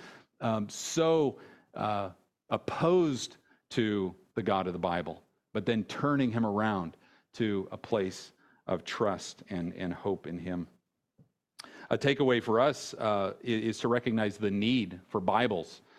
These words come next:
in many parts of the world. It, it may be difficult for us to imagine because we, we have access to so many Bibles, um, but there are many parts of the world still where there's limited access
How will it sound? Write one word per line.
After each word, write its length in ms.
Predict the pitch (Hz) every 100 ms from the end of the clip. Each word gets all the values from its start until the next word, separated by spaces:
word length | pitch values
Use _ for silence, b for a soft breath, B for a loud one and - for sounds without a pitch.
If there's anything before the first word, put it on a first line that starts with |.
| B B B B
in 160 | 107 101
many 200 | 107 110
parts 320 | 98 104 -
of 40 | 101
the 80 |
world. 340 | 95 107 104 95
It, 140 | 104
it 100 | 104
may 160 | 104 117
be 140 | 104
difficult 480 | 101 120 117 107 107
for 120 | -
us 140 | 110 -
to 140 | 107
imagine 400 | 98 117 107 95
because 280 | 95 107 95
we, 440 | 104 110 110 107 95
we 200 | 104 117
have 100 | 107
access 380 | 110 - 107 -
to 100 | 107
so 400 | - - 127 123
many 280 | 117 160
Bibles, 540 | 135 107 80 73 - - B B B B B B
um, 340 | - 110 104 98
but 160 | 110
there 220 | 104 117 120
are 180 | 123
many 240 | 120 120 113
parts 300 | 120 113 -
of 40 |
the 60 | 110
world 280 | 113 117 92
still 360 | - 131 135
where 140 | 101 98
there's 200 | 101 90
limited 440 | 101 113 117 104
access 640 | 104 117 - 85 78 -